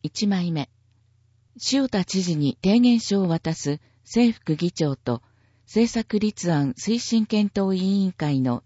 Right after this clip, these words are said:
代表メンバー。写真の説明。提言書を持った塩田知事と田上議長を真ん中に、両側にあと五人の委員が並んで立っています。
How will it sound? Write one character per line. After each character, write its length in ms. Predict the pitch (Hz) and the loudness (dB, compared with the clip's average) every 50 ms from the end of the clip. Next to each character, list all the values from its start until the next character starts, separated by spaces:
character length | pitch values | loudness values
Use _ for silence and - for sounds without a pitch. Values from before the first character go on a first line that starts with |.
| - | -4
代 180 | - 160 185 202 - | -4 -2 -2 -2 -4
表 160 | - 196 185 180 | -4 -2 -2 0
メ 200 | 175 175 170 160 | 0 0 0 0
ン 100 | 139 127 | -2 -2
バ 280 | 117 107 98 98 92 _ _ _ _ _ _ _ _ _ _ _ _ _ _ _ _ _ _ _ _ - | -2 -4 -4 -6 -8 _ _ _ _ _ _ _ _ _ _ _ _ _ _ _ _ _ _ _ _ -6
ー。 20 | |
写 120 | - 180 | -4 -4
真 200 | 180 - 240 240 | 0 2 2 2
の 120 | 226 226 214 | 2 2 0
説 320 | - 185 180 - - 165 | -2 -4 -6 -4 -4 -2
明。 300 | 156 147 143 131 120 - _ _ _ _ _ _ _ _ _ _ _ _ _ _ _ _ _ _ _ - | 0 0 0 0 -2 -4 _ _ _ _ _ _ _ _ _ _ _ _ _ _ _ _ _ _ _ -2
提 180 | - 226 240 247 | 2 4 4 6
言 220 | 240 247 247 240 | 6 6 4 4
書 220 | 226 - 208 208 202 | 2 0 0 0 0
を 20 | |
持 140 | 190 190 202 | 2 0 0
っ 60 | - _ _ | -2 _ _
た 160 | - 131 127 - _ _ _ _ _ - - - | -6 -4 -4 -6 _ _ _ _ _ -10 -2 0
塩 180 | 233 233 214 | 0 0 0
田 200 | - - 151 151 | 0 -2 -2 -4
知 220 | - - - 185 170 | -4 -4 -4 -4 -2
事 180 | 160 165 156 | -4 -4 -4
と 200 | - 135 127 143 _ _ _ _ - | -2 -2 -2 -4 _ _ _ _ -4
田 140 | 170 175 | 0 0
上 360 | 190 220 233 226 214 175 160 147 | 2 2 2 2 2 0 0 -2
議 180 | 139 165 185 - | -2 -4 -6 -4
長 320 | - 175 156 139 127 120 | -2 0 0 0 0 0
を 40 | 120 | 0
真 200 | 117 127 147 151 | 0 0 0 0
ん 60 | 151 | -2
中 260 | 151 147 - - 135 | -2 -4 -4 -2 -2
に、 220 | 131 127 123 123 _ _ _ _ _ _ _ _ _ _ - | 0 0 0 -2 _ _ _ _ _ _ _ _ _ _ 0
両 180 | 170 190 208 | 2 2 4
側 280 | 208 202 190 175 175 175 | 4 2 2 2 2 0
に 200 | 170 165 160 - _ _ _ _ - | 0 -2 -4 -6 _ _ _ _ -6
あ 140 | - 190 | -6 -4
と 160 | - 180 156 143 | -2 -2 -4 -2
五 160 | - 165 185 | 0 0 2
人 240 | 208 240 254 240 220 | 4 4 4 4 2
の 160 | 190 151 - | 2 0 -2
委 200 | - 175 196 196 | -2 -2 0 0
員 100 | 175 147 | 0 0
が 100 | 131 127 | 0 0
並 320 | 117 113 127 143 170 180 185 | 0 0 0 0 0 0 -2
ん 60 | 180 | -2
で 80 | 180 | -4
立 100 | 165 - | -4 -6
っ 60 | 170 165 | -8 -8
て 180 | _ - 127 | _ -8 -6
い 140 | 120 117 107 | -6 -4 -4
ま 120 | 98 104 | -4 -4
す。 240 | 127 - - - _ | -6 -8 -14 -20 _